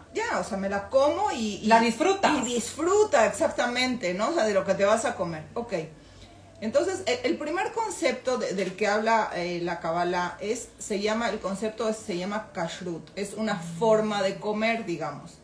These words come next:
Speaker 1: Y básicamente, eh, a lo que se refiere, más que nada, es a el tema de, de los animales.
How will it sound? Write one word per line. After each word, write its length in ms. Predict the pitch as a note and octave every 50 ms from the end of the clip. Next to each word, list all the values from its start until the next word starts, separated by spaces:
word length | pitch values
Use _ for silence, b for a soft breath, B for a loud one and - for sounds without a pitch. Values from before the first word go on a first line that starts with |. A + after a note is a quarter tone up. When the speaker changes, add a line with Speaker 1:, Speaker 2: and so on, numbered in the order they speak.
| - -
Speaker 1:
Y 300 | G#3+ A3+ B3 A#3+ - - -
básicamente, 1000 | - F#3+ A#3 D4 D4 - F4 F4+ D4 A#3 A3+ G#3+ G#3 G3+ G3 F#3+ G#3 G#3 G#3+ - b b b b b b b b b b - -
eh, 240 | F#3 G3 F#3+ - -
a 80 | - G#3+
lo 120 | G#3+ A3
que 120 | A3 A#3 A3+
se 160 | B3 A#3+ A3+
refiere, 680 | A3+ A#3 A3+ - C#4 C4 C#4 C#4 D4 D#4+ D#4+ - - - - - -
más 580 | A3 A#3 A#3+ B3+ C4 C#4+ D#4+ F4+ G4+ G#4 -
que 180 | - - C4 A#3
nada, 480 | A#3 A3+ A3 G#3+ G3+ A3 A#3 A#3 A#3 -
es 440 | - A3 A3+ B3 C#4+ E4+ - - - - -
a 400 | G3 G3 G3 F#3 F#3 F#3 F3+ -
el 160 | - G3+ G3 -
tema 280 | A3 G#3+ G#3+ A3 A3
de, 100 | G#3 F#3+
de 180 | D#3+ D#3+ F#3+ E3
los 220 | F3 E3+ - -
animales. 500 | F3+ E3 E3+ F3 E3 D#3+ D#3 D3+ D3 D#3